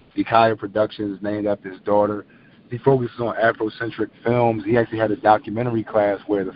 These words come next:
first semester they go abroad. So for my senior year when I was involved with the class, go to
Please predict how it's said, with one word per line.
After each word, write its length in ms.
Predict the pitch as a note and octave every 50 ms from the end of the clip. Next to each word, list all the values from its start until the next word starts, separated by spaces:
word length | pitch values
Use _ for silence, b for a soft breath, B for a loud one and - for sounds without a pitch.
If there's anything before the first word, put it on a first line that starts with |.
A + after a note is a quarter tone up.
| - -
first 260 | A#2+ A#2+ A2+ - -
semester 580 | - G#2 G#2 G#2+ G#2+ G#2 - - G#2+ G2+ G2 F#2 B B B B B B B B
they 120 | - G2+ G2+
go 220 | G2 A#2 A#2 A#2
abroad. 600 | A#2 G#2 F#2+ G#2+ A2 G#2+ A2 A2 A2 A2 G#2+ G#2+ - _ -
So 120 | A#2+ G#2
for 100 | - -
my 240 | G#2 G#2 A2+ A#2+ A2+ -
senior 160 | - A#2 A2 G#2+
year 220 | G#2 G#2 G#2 G2+
when 80 | G2 G2
I 80 | G2 G2+
was 180 | G2+ G2+ G2 - _ -
involved 320 | F#2+ F#2 F2 G2 G2 G2 F#2+
with 80 | F#2+
the 80 | F#2 F#2
class, 360 | F2+ G2+ G#2 G2 G2 F#2+ F#2+ - - - B B B B B B B B B B B - -
go 200 | A#2+ B2 B2 B2
to 280 | A#2+ A#2 A2 A2 G#2+